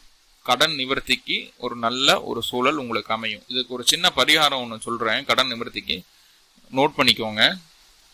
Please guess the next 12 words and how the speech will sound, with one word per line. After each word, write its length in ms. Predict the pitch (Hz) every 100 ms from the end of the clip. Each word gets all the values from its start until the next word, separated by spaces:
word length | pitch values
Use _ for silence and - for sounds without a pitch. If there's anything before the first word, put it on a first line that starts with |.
| _ _ _ _ _ _ - - -
நோட் 160 | 135 127
பண்ணிக்கோங்க. 440 | 123 113 107 101 - - - - - - - - - - - - - - - - - - _ _ - - - _ - - _ _ -
என்ன 220 | 131 180
பண்ணணும் 440 | 160 147 165 156
அப்படின்னா, 540 | 123 117 107 104 127 - _ _ _ _ - _ - - - - _ _ - - - - - - _ - - - - - - - - - - - _ _ _ _
சிவன் 420 | - - 147 190
கோவிலுக்கு 420 | 156 143 131 131 -
போகணும். 380 | 123 117 107 - - - - _ _ _ _ - - - _ _ _
சிவன் 360 | - 147 185 165
கோயில்ல 500 | 151 147 165 139 143
இருக்கக்கூடிய 240 | 135 131 147
முருகப்பெருமான், 680 | 127 135 127 113 101 92